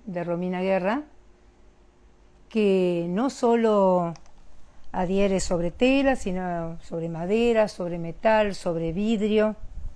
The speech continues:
sobre cualquier superficie que después tolere la,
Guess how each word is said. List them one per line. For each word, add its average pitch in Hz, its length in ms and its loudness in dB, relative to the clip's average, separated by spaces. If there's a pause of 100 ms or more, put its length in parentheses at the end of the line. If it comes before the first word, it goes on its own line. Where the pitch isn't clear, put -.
(1700)
sobre 185 460 -2
cualquier 190 600 -2
superficie 240 760 -4
que 226 120 -2
después 208 560 -2
tolere 202 600 2
la, 165 720 -4